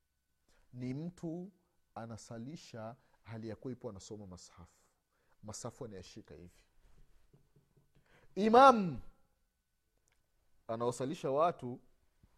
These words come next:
ameshika masahafu. Sala kama hii ina hukumu gani mbele ya sheria?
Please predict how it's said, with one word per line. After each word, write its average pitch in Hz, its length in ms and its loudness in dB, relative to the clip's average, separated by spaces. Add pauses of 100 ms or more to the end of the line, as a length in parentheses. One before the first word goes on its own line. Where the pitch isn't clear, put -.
(140)
ameshika 113 460 -8
masahafu. 101 540 -14 (3750)
Sala 131 340 -8
kama 120 260 -10
hii 104 340 -12 (1700)
ina 120 200 -12
hukumu 107 420 -18
gani 98 300 -18
mbele 92 260 -18
ya 87 60 -16
sheria? 87 380 -18